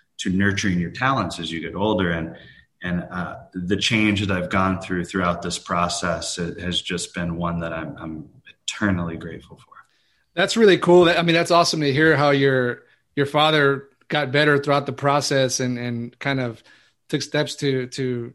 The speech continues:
Speaker 2: to, uh, get healthy.
Speaker 1: Yeah.
Speaker 2: Uh, and that's, that's so nice to hear that, that, that happened during the process of writing your book.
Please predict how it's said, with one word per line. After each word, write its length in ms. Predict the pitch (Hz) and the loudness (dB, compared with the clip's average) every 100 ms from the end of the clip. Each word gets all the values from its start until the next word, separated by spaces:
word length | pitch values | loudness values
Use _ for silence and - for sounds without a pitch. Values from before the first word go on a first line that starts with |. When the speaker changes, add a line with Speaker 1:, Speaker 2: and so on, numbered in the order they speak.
| - | -10
Speaker 2:
to, 340 | 135 127 120 _ _ 135 | -6 -6 -8 _ _ -10
uh, 100 | 123 | -2
get 200 | 151 139 | 0 2
healthy. 400 | 180 170 120 - - _ _ | 0 0 -6 -8 -20 _ _
Speaker 1:
Yeah. 240 | 95 95 135 | -4 0 2
Speaker 2:
Uh, 300 | 131 127 - | 2 0 0
and 180 | 135 139 | 0 0
that's, 200 | 147 - | 0 0
that's 520 | 143 143 - - - | 0 0 -2 -8 -10
so 240 | - 147 | -2 0
nice 240 | 147 143 135 | 2 2 0
to 100 | 135 | 0
hear 220 | 139 135 | 2 2
that, 300 | 127 120 - | 0 -4 -6
that, 140 | 131 123 | -6 0
that 120 | 135 | 0
happened 360 | 135 143 139 131 | 0 0 0 0
during 180 | 135 | 0
the 60 | 131 | 0
process 400 | 127 131 120 123 | -2 -4 -4 -8
of 100 | 120 | -4
writing 220 | 127 123 | -4 -2
your 100 | 120 | -4
book. 360 | 117 139 135 | -2 -2 -2